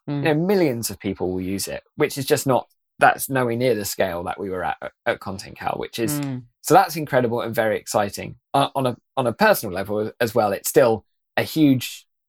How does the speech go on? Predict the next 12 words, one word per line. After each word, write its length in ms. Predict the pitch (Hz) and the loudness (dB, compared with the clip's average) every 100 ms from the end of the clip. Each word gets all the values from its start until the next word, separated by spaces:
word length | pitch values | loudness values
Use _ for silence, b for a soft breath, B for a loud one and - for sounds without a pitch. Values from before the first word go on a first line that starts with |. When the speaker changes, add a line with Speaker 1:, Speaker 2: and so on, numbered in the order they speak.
| _ _ _ _ - | _ _ _ _ -10
Speaker 2:
despite 340 | - - 160 117 | -6 4 4 4
them 100 | 117 | 0
being 180 | 113 117 | -2 -2
one 100 | 120 | -4
of 20 | |
the 100 | 110 | -2
best 120 | - | -4
companies 440 | 107 95 95 90 - _ | -6 -8 -8 -10 -12 _
in, 240 | 139 113 113 _ - | -2 -2 -6 _ 2
on 160 | 170 | 2
the 80 | 127 | 2
planet, 380 | - 98 92 | -2 -6 -6